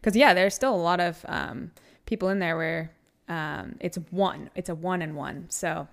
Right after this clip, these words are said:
you know, I guess that, uh, hopefully after these last, uh, two events, you'll have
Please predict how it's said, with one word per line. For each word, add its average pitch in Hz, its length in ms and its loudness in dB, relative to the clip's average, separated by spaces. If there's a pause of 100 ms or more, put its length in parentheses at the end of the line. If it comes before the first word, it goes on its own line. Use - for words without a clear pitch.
(240)
you 175 160 -8
know, 160 200 -8 (200)
I 165 140 -8
guess 165 500 -6 (1200)
that, 180 420 0
uh, 185 340 2 (840)
hopefully 202 480 2
after 190 320 2
these 196 600 -2
last, 190 720 0
uh, 185 500 2
two 208 180 0
events, 208 320 0
you'll 185 140 4
have 185 320 4